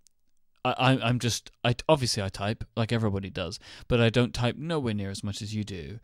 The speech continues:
and, and I, and I think that maybe that I might, may be less sensitive to it than, than you. But we'll see, we'll see.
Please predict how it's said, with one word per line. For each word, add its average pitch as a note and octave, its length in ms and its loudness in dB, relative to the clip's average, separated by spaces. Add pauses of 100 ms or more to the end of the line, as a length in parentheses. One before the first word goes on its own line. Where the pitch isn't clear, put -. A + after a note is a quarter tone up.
(260)
and, A2 220 0
and A2 160 0
I, G#2+ 220 2
and A2 160 -2
I G#2+ 80 0
think - 240 -6
that - 140 -12
maybe G#2 280 -6
that - 120 -12
I G#2 120 -4
might, G2+ 320 -6
may G#2+ 200 -4
be G2+ 100 -6
less G#2 240 -4
sensitive - 400 -10
to - 140 -10
it - 140 -16
than, G#2 280 -12
than G#2+ 180 -10
you. G2+ 220 -10
But - 140 -4
we'll D3+ 100 -6
see, F3 260 0 (360)
we'll B2 60 -6
see. B2+ 220 -2